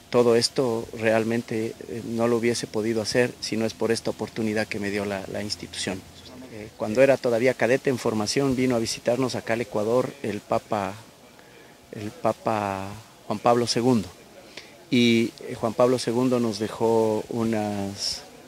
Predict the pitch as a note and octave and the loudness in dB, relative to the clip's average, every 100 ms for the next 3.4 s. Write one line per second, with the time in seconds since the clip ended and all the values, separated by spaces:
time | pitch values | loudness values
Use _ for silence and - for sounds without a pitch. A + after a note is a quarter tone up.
0 | - - - A2+ G#2+ A#2+ B2 C#3+ C3 C3 | -20 -20 -12 -8 -4 -2 2 4 6 4
1 | C3 C#3 B2 A2 G2+ - A#2 A2 B2 C#3 | 4 2 2 0 -2 -2 0 2 4 4
2 | C3+ A#2+ B2 A#2+ A2 A2 - B2 A#2 A2+ | 4 0 0 0 0 0 0 0 0 -2
3 | A2+ D#3 - A2 | 0 0 -2 -8